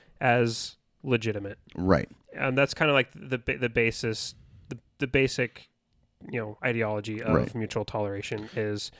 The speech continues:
Speaker 1: that I've, I've, even though we may have disagreements on marginal things or even about ru-, you know, the, how to run a government,
Speaker 2: Mm-hmm.
Speaker 1: you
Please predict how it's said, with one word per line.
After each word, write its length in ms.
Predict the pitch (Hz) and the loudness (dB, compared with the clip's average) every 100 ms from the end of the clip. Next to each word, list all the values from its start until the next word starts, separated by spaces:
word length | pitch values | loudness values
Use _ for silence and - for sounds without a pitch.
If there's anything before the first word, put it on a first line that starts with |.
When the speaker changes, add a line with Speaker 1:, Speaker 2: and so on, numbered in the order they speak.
| - - | -20 -4
Speaker 1:
that 120 | 127 | 0
I've, 240 | 120 123 127 | 2 2 2
I've, 300 | 123 135 127 - - | 4 4 4 -6 -4
even 200 | 143 147 | 0 4
though 140 | 135 | 4
we 200 | 127 139 | 4 2
may 160 | 139 131 | 2 2
have 180 | 131 | 0
disagreements 800 | 120 127 127 117 127 143 147 - | 2 0 0 0 2 2 0 -4
on 480 | - 120 117 113 113 - - - _ _ _ _ 269 - 143 | -2 2 2 0 -2 -8 -20 -20 _ _ _ _ -18 -14 -12
marginal 580 | 151 135 139 147 156 156 | -4 4 6 6 4 4
things 580 | 156 147 156 160 - - - | 4 4 2 -2 -10 -14 -4
or 240 | 127 123 123 | 0 2 2
even 240 | 127 123 | 2 2
about 380 | 113 117 120 - _ _ | 2 4 2 0 _ _
ru-, 300 | 120 113 113 - | -8 -2 -2 -2
you 100 | 117 | -4
know, 120 | 110 | -4
the, 120 | 107 - _ - _ _ _ | -6 -14 _ -20 _ _ _
how 240 | - 139 131 | -4 2 2
to 180 | 147 | 2
run 240 | 120 120 127 | 0 2 2
a 60 | |
government, 440 | 139 143 156 165 127 | 4 4 6 10 12
Speaker 2:
Mm-hmm. 240 | 120 123 - _ _ | 12 10 2 _ _
Speaker 1:
you 680 | - - 135 143 143 135 127 | -16 -4 2 4 4 0 -2